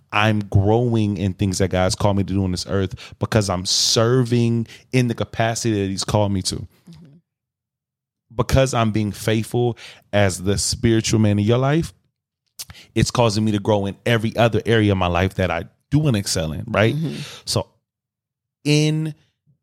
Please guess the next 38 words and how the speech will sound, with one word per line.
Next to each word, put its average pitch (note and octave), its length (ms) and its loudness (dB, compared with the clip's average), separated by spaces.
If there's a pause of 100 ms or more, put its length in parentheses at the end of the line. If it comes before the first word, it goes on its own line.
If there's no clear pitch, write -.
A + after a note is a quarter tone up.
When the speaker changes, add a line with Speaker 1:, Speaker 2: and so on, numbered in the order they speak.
(200)
Speaker 1:
the A2 120 0
season, F3 760 0
in A2 200 0
the F#2+ 80 -2
two F3+ 280 -2
years F#3 340 2
that D#3+ 120 0
me E3 140 4
and E3+ 100 6
you F3+ 100 4
have D#3 140 -2
been E3 160 0
together, D#3 460 -2 (340)
I F3 160 2
have F#3 220 4
experienced C#3+ 500 0
a G2+ 60 0
quantum D3 760 -2
leap C3+ 280 -2
in G#2 120 0 (120)
everything D3+ 420 0
I B2+ 80 6
wanted A#2+ 400 0
to A#2 80 0
do G#2 240 -2 (260)
with G#2+ 140 0 (180)
the A2 140 4
least A#2 300 2
amount G#2 220 2
of F2+ 60 0
effort. F#2 300 0 (240)
Speaker 2:
Mm-hmm. C#3 320 -8 (220)
Speaker 1:
You D3+ 160 0
know F#3+ 60 4
what's F#3+ 120 2
crazy? F#3+ 500 0 (560)
For, F#3 400 0 (200)
for F3 340 -2